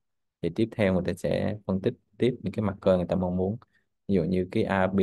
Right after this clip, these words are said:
là màu đỏ thì người ta sẽ chọn những cái,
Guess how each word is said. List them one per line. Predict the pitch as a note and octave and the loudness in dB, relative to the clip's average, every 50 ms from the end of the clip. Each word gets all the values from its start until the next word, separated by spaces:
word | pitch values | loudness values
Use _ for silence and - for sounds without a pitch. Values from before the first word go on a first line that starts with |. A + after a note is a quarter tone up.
| F#2 F2 | 4 2
là | F2 | 2
màu | F2 E2+ E2 | -2 -4 -2
đỏ | D#2 C#2+ A#1+ A#1+ - - B2+ - _ - | -2 -2 -2 -2 -2 -4 -6 -8 _ -10
thì | - | -8
người | F#2 E2+ | -8 -6
ta | E2+ E2+ E2+ | -6 -8 -8
sẽ | G2 - - - | -10 -12 -10 -4
chọn | - F#2 C#2 - - - F2+ F2 - _ _ _ _ _ _ - | -2 0 0 0 -4 -8 -12 -14 -18 _ _ _ _ _ _ -10
những | G2 F#2 F#2 F#2+ | -8 -8 -6 -4
cái, | - G#2 G2+ G#2 G#2+ G#2+ A2 A2 A2 | -2 0 0 2 2 0 -2 -2 -4